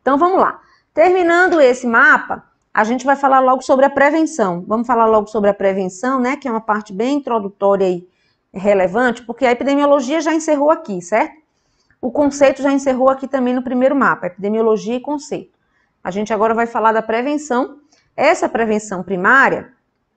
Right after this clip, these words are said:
que é aqui uma relação já de epidemiologia de contexto aí, né? De evitar a doença. Então, aqui eu vou evitar a doença. E como que eu evito a doença? Evitar diabetes.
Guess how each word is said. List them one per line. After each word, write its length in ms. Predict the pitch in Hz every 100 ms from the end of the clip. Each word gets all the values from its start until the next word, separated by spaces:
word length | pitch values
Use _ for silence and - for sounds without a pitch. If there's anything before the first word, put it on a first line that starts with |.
| _ _ _ _ _ _
que 140 | 240
é 260 | 220 185 -
aqui 600 | 185 185 - 180 165 -
uma 140 | 196 196
relação 480 | 202 180 185 185 175
já 180 | 202
de 80 | 220
epidemiologia 720 | 233 202 214 208 190 185 190
de 80 | 180
contexto 580 | 180 196 196 180 175 -
aí, 140 | 170
né? 300 | 185 254 - - - _
De 120 | 185 233
evitar 560 | 240 247 - 208 - -
a 140 | 262
doença. 680 | 247 214 254 285 277 180 175 _ _ _
Então, 180 | 202 214
aqui 180 | 214
eu 140 | 240 226
vou 200 | 226 226
evitar 840 | 240 269 233 247 208 202 220 294 480 - _ _ _ _ _
a 120 | - 247
doença. 480 | 330 277 226 220 202
E 20 |
como 300 | 277 330 453
que 120 | 349
eu 240 | 330 302
evito 560 | 302 254 202 262 262 262
a 120 | 254
doença? 580 | 233 247 226 175 170 185
Evitar 360 | 180 214 233 226
diabetes. 640 | 262 233 190 170 -